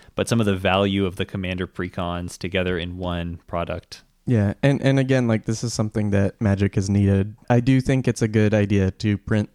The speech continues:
Speaker 2: these really good reprints or really equitable reprints in a product like this, because it's just better for everyone, because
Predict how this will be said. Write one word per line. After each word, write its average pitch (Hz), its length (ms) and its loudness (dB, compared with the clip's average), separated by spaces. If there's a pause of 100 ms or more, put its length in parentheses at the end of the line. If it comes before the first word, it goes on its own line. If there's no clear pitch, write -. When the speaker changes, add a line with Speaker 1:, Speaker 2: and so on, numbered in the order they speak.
(120)
Speaker 2:
these 101 480 0 (140)
really 104 440 4
good 101 460 2 (180)
reprints 110 540 0
or 101 120 4
really 101 300 2
equitable 110 800 2
reprints 120 640 0 (520)
in 135 140 4
a 117 40 -2
product 117 400 2
like 107 200 0
this, 101 180 2
because 101 640 0
it's - 160 -4
just 135 320 -4
better 104 280 4
for 98 460 0
everyone, 95 540 2 (160)
because 107 420 0